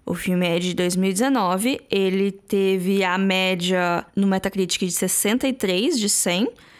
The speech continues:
mas no Rotten Tomatoes a aprovação dele foi de vinte e três por cento. Eu vou defender Fênix Negra aqui,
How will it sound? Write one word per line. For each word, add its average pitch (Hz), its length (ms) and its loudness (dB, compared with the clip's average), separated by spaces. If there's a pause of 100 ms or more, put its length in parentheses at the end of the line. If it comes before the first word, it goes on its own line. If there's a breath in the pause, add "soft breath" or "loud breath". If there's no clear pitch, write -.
(140 loud breath)
mas 196 280 2
no 196 80 2
Rotten 233 280 2
Tomatoes 233 520 0
a 202 220 2
aprovação 202 540 0
dele 196 260 2
foi 208 180 0
de 208 140 2
vinte 196 360 2
e - 60 -2
três 190 240 -2
por 214 160 -2
cento. - 600 -4 (140)
Eu 180 80 -2
vou 185 100 0
defender 233 340 0
Fênix 190 360 -2
Negra 175 160 -2
aqui, 247 340 -2